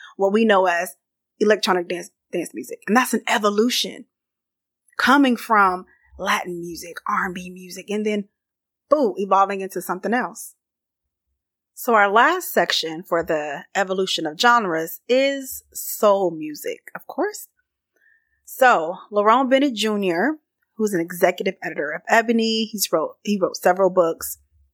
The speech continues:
amazing author. He wrote in nineteen sixty-one an article titled The Soul of Soul. And similarly to jazz music, or not jazz, but, uh,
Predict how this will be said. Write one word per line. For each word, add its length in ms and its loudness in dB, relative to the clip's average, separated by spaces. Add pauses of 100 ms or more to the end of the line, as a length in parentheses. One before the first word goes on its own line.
(140)
amazing 560 2
author. 500 -4 (540)
He 320 4
wrote 460 4 (500)
in 100 4
nineteen 380 -2
sixty-one 920 -2 (380)
an 140 -6
article 520 0
titled 580 -4
The 120 -2
Soul 760 -2
of 180 0
Soul. 600 0 (1300)
And 120 -2
similarly 800 2 (120)
to 500 -8 (680)
jazz 380 4
music, 460 -4
or 80 0
not 180 2
jazz, 420 0
but, 180 -4
uh, 160 -8